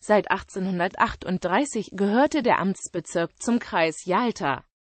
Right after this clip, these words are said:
Bis zur Deportation der Krim-Tataren durch Stalin am achtzehnten Mai neunzehnhundertvierundvierzig war Aluschta einer von drei Orten, neben Karasu Bazar und Bachtschüsserei, mit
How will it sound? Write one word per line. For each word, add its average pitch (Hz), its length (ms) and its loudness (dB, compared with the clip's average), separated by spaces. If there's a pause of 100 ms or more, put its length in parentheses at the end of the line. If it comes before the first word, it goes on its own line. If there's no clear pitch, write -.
(140)
Bis 233 220 4
zur - 180 -4
Deportation 208 880 0
der 156 160 0
Krim-Tataren 180 920 -2
durch 202 140 -2
Stalin 165 520 0
am 165 160 -2
achtzehnten 185 580 0
Mai 175 200 0
neunzehnhundertvierundvierzig 196 1800 0
war 196 180 4
Aluschta 185 520 0
einer 180 340 4
von 170 260 -4
drei 185 260 4
Orten, 226 480 0
neben 170 420 -2
Karasu 185 580 -4
Bazar 180 440 0
und 170 140 -6
Bachtschüsserei, 165 1120 -2
mit 151 360 -6